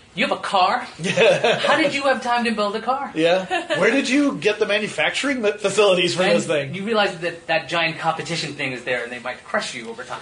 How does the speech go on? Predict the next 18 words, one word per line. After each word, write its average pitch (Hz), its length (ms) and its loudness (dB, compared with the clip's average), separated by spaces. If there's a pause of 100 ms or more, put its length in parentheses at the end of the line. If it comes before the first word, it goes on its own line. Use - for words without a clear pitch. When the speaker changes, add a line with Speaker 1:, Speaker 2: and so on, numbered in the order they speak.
Speaker 1:
right? 190 160 -6 (240)
Yeah, 165 180 -8 (140)
okay. - 180 -14
Speaker 2:
Yeah. 127 240 -6 (140)
There's 226 160 2
also 294 220 6
supposed 226 340 0
to 185 60 -8
be 190 100 2
a 156 80 -2
car, 165 600 2 (200)
uh, 147 560 -2
I - 60 -12
can't 214 220 -4
remember 190 240 -6
who 160 160 -6
makes 151 320 -6
it, 131 220 -8